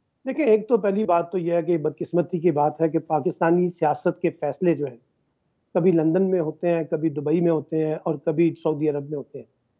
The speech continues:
इक़्तिदार पाकिस्तान में करना होता है, लेकिन इक़्तिदार का खेल या इक़्तिदार का दरबार जो है, वो पाकिस्तान से बाहर बैठ के सजाया जाता है, पहली बात तो ये। दूसरी बात है कि जब power politics होती है, तो People's Party अपने card खेलना चाह रही है,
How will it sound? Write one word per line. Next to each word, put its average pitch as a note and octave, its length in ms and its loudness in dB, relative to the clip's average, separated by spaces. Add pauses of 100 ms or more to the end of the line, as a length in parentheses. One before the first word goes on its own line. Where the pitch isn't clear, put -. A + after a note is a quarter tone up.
(280)
इक़्तिदार F3+ 480 2
पाकिस्तान E3 520 -4
में F#3 160 -4
करना F3 260 -4
होता F3 280 -4
है, E3+ 120 -2
लेकिन D#3+ 280 -6
इक़्तिदार D#3+ 400 -2
का F3 140 -4
खेल E3+ 400 0 (460)
या F3+ 80 2
इक़्तिदार E3 400 -2
का E3+ 100 -6
दरबार D#3 420 -2
जो E3 140 -4
है, D3 220 -6 (360)
वो F#3 80 -6
पाकिस्तान E3 480 -4
से E3+ 120 -8
बाहर D3+ 240 -4
बैठ C#3 260 -10
के D#3 80 -10
सजाया C#3 340 -10
जाता C#3 300 -18
है, C3+ 140 -20
पहली F3+ 200 0
बात C#3+ 260 -6
तो C#3+ 60 -12
ये। C3+ 160 -12 (640)
दूसरी G#3 220 2
बात A3+ 260 2
है A3+ 100 2
कि A3 120 -4
जब G#3 200 -2
power F#3 220 0
politics F3+ 460 -4
होती G#3 260 -4
है, F3+ 120 0
तो F3+ 100 -6
People's F#3 420 -12
Party F3+ 280 -2
अपने F3+ 240 -4
card E3+ 240 -2
खेलना F3 300 -8
चाह F3 160 -4
रही E3 180 -6
है, D#3 180 -6